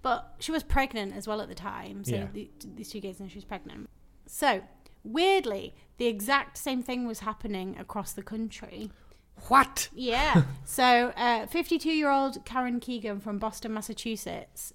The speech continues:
Speaker 1: um, discovered that D N A testing, which she had carried out to fi-, try and find a genetic match, um, in the search for a potential kidney donor, um, showed that there was no genetic link between her and two of her three sons.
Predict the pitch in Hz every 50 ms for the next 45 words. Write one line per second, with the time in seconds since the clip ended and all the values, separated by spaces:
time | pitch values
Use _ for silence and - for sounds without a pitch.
0 | - - - 208 208 208 208 208 208 208 208 214 214 - 233 220 - - 247 233
1 | 220 202 - 208 208 202 202 - - - - - - - - - _ _ _ -
2 | - - 262 269 269 262 262 254 240 220 202 - - - 202 196 196 202 214 202
3 | - - 233 202 - - - - - - 233 226 - - 220 226 220 214 214 208
4 | 202 202 - - - _ - - - 220 202 202 196 196 - 220 214 - - -
5 | 226 214 208 - 214 208 202 196 196 190 214 208 202 - - 202 - - - 208
6 | 202 - - - - - - - - - - - - _ - - - - - 208
7 | 202 - 214 214 214 202 202 220 208 - - 214 202 - - - 202 202 - 208
8 | 196 - - 233 - - 226 208 196 196 196 202 202 196 - - - 214 202 -
9 | - - - _ _ _ _ - _ - - 208 202 196 196 - - - - -
10 | 226 214 214 214 226 226 214 240 226 220 208 233 233 233 233 226 - 247 247 240
11 | - 233 - 240 240 262 269 - 247 - - 240 214 185 190 226 226 226 226 226
12 | 226 226 226 226 220 214 - - - - 240 240 240 226 226 - - 240 233 233
13 | - - 247 254 247 233 - - 262 262 269 302 330 359 370 - -